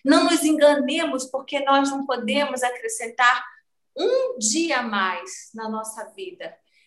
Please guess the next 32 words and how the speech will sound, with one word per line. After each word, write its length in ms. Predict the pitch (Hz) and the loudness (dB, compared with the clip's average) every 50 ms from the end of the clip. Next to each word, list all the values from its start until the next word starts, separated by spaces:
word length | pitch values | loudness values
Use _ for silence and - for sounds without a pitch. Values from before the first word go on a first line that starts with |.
| _ _ _ _ _ _ _ _ _ _ _ _ - | _ _ _ _ _ _ _ _ _ _ _ _ 0
É, 460 | 247 254 254 254 247 247 - - - | 2 4 4 4 4 0 -2 -4 -6
nós 180 | 277 285 285 - | -8 -10 -10 -10
não 160 | 294 285 285 | -12 -8 -4
podemos 380 | 294 285 - 302 302 285 269 | -4 -4 -2 -4 -8 -8 -8
acrescentar 800 | 277 269 262 262 247 240 247 247 262 254 247 269 262 262 262 277 | -8 -8 -8 -8 -8 -8 -8 -8 -8 -8 -4 -4 -4 -2 -4 -6
um 160 | 285 285 - _ | -10 -14 -16 _
côvado. 640 | _ - 294 285 294 294 - 214 214 214 214 220 214 | _ 4 6 8 8 6 6 4 -2 -4 -4 -6 -10
Quando 200 | - 277 277 269 | -10 -10 -10 -10
ele 200 | 269 254 269 226 | -10 -10 -10 -10
diz 220 | 214 214 214 - | -8 -8 -8 -8
um 160 | 330 415 - - _ | -10 -12 -14 -10 _
côvado 400 | - 320 311 320 320 277 254 220 | 4 6 6 6 6 2 0 -2
da 160 | 226 233 233 | -2 -4 -4
nossa 240 | 233 233 247 - - | -4 -6 -6 -8 -12
estatura, 760 | - - - 233 214 214 214 - - 302 320 320 294 247 226 233 | -16 -16 -14 -14 -14 -14 -14 -12 -8 -6 -6 -6 -4 -4 -4 -4
no 160 | 240 254 262 | -2 -2 0
original 580 | 254 247 247 254 240 247 262 247 254 254 262 | 0 0 -2 -4 -8 -8 -6 -2 -2 0 0
ele 180 | 262 254 254 254 | 0 -2 -4 -8
diz 140 | 214 214 220 | -8 -8 -8
assim, 240 | - 247 - - - | -8 -8 -10 -12 -14
um 100 | 285 262 | -14 -12
dia 260 | 226 - 294 294 277 | -10 -8 -6 -6 -6
a 60 | 262 | -6
mais 360 | 240 240 247 262 269 262 262 | -4 -2 -2 -2 -4 -4 -8
a 80 | 247 233 | -10 -8
nossa 360 | 226 226 233 226 - 233 214 - - | -8 -8 -8 -8 -8 -12 -12 -16 -18
vida. 360 | - 220 226 220 214 190 196 190 - - _ _ _ _ - | -20 -18 -16 -12 -8 -8 -8 -8 -10 -20 _ _ _ _ -2
Nós 260 | 254 254 254 247 247 | -2 0 0 -2 -4
não 220 | 262 277 277 - | -4 -6 -6 -6
podemos 460 | 262 233 214 214 208 208 214 214 214 - | -6 -6 -4 -4 -4 -4 -4 -8 -10 -10
fazer 380 | 220 208 202 208 208 202 196 | -12 -12 -10 -8 -6 -6 -6
isso. 440 | 202 202 202 208 - - - - | -6 -6 -4 -4 -4 -4 -6 -10